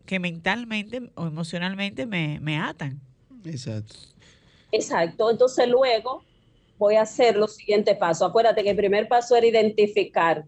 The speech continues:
Speaker 1: Identificar,
Speaker 3: El de siguiente pa-,
Speaker 1: exactamente.
Speaker 3: luego cuestionar. Porque nunca sabré hablar bien inglés. ¿Realmente es cierto?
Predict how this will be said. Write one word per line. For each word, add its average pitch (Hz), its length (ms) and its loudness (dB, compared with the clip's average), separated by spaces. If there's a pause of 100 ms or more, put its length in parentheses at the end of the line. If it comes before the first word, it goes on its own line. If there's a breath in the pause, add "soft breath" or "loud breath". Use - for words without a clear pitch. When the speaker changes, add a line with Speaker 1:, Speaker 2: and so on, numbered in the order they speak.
(120)
Speaker 1:
Identificar, 160 640 -4
Speaker 3:
El 190 80 6
de 196 120 4
siguiente 202 480 0
pa-, 233 40 2 (140)
Speaker 1:
exactamente. 214 60 4
Speaker 3:
luego 220 360 4
cuestionar. 185 840 2 (580)
Porque 233 500 0
nunca 302 520 2
sabré 214 760 2 (440)
hablar 214 420 4
bien 214 260 4
inglés. 170 540 4 (680)
¿Realmente 240 540 2
es 208 80 -4
cierto? 190 560 0